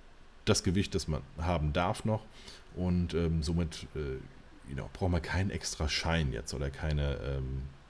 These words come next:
ke-, ja, einen F-, Fa-, einen Führerschein gibt's da ja eh nicht, sondern so einen, ja, einen Nachweis,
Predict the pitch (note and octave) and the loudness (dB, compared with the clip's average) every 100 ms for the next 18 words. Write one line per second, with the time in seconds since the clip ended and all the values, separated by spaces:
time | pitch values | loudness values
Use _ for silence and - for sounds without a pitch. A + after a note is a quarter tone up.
0 | - - - - - - - D2+ A#1 D2+ | -20 -18 -18 -18 -14 -10 -4 -2 -2 -4
1 | D2 D#2+ D2+ - - - D#2 - G2 F#2+ | -4 -6 -6 -4 -4 -2 -6 -2 0 2
2 | F#2 E2 - C#2+ C2 F#2 G#2 G2 - C#2+ | 2 0 0 0 2 4 4 4 2 -2
3 | C2 C#2 - - - - - - - - | -2 -4 -6 -10 -12 -20 -20 -12 -8 -4
4 | E2 F2 F#2+ G2 F#2+ E2 E2 - - | 2 6 6 6 4 6 4 2 -4